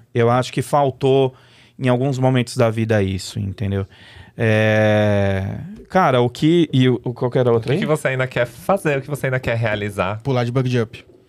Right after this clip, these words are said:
Speaker 1: O que que eu quero realizar?
Speaker 2: É,
Speaker 1: Ah,
Speaker 2: você
Speaker 1: isso
Speaker 2: ainda
Speaker 1: daí
Speaker 2: quer
Speaker 1: é
Speaker 2: fazer, o que ainda você quer realizar, ainda algo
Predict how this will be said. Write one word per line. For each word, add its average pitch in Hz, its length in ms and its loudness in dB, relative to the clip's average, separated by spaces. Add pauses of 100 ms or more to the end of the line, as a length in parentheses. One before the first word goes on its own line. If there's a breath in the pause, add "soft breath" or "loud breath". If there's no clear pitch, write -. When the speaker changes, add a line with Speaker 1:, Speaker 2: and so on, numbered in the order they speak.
(240)
Speaker 1:
O - 40 -20
que - 120 -6
que 117 80 0
eu 113 60 2
quero 113 160 2
realizar? 107 500 2 (200 loud breath)
Speaker 2:
É, 226 160 0
Speaker 1:
Ah, - 60 4
Speaker 2:
você 139 60 4
Speaker 1:
isso 127 100 2
Speaker 2:
ainda 160 100 2
Speaker 1:
daí 175 140 4
Speaker 2:
quer 240 40 2
Speaker 1:
é 277 40 -2
Speaker 2:
fazer, 139 520 2
o 127 40 -4
que 139 80 -6
ainda 131 100 -2
você - 120 -12
quer 110 300 0
realizar, 104 680 0
ainda 107 340 -2
algo 104 360 -2